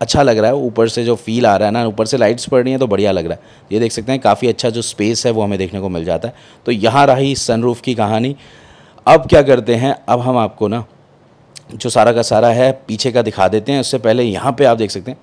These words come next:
ग्लव बॉक्स मिल जाता है जिसके अंदर स्टोरेज का ऑप्शन भी आपको देखने को मिलता है। ये अच्छा खासा डिसेंट साइज़ का है जो एडजस्टेबल है आपका,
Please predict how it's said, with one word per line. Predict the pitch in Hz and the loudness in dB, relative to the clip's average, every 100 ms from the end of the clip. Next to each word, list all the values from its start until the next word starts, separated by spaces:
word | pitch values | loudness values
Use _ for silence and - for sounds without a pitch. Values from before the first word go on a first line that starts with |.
| - | -8
ग्लव | 110 123 | 0 2
बॉक्स | 139 139 - | 2 0 -2
मिल | 127 | 0
जाता | 120 110 123 | 2 2 0
है | |
जिसके | 123 110 131 | -2 -4 -4
अंदर | 117 | -2
स्टोरेज | 117 - 101 117 | -4 -4 -4 -4
का | - | -2
ऑप्शन | 98 - 120 | -2 -2 -4
भी | 117 | -4
आपको | 101 110 | -4 -4
देखने | 104 104 | -6 -6
को | 101 | -8
मिलता | 90 87 | -8 -10
है। | 117 - _ _ _ _ _ | -12 -14 _ _ _ _ _
ये | 92 110 120 - - | -4 0 0 -2 -8
अच्छा | - 139 | -4 0
खासा | 123 113 127 | 0 2 0
डिसेंट | 113 110 139 127 | -2 -4 -4 -2
साइज़ | 117 107 | -2 -2
का | - 113 | -2 0
है | 120 | 0
जो | 120 | 2
एडजस्टेबल | 123 90 110 - 131 123 120 | 0 0 -6 -4 -2 0 2
है | 113 | 2
आपका, | 104 - | 0 -2